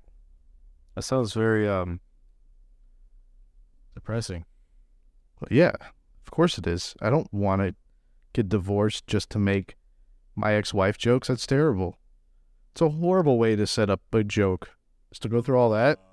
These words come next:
Speaker 2: I don't know, but I'm dedicated to the bit, dude. I'm perfecting my craft.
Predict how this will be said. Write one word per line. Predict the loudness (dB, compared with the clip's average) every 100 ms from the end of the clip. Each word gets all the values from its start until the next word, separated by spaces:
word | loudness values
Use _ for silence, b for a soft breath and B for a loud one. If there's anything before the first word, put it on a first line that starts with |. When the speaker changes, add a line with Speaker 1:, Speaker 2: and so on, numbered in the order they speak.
| _ _ _ _ _ _ _ _ _ _ _ _ _ _ _ _ _ 4
Speaker 2:
I |
don't | 4
know, | 6
but | 2
I'm | 2
dedicated | 2 2 0 -2 -2
to |
the | -6
bit, | -2 -4 -2
dude. | -2 -2 -6 _ _ _ _ _ -20 _ _ -20 _ _ _ _ _ _ -2
I'm | 0 0
perfecting | -2 0 0 2 2
my | 0
craft. | -2 0 2 0 -4 -18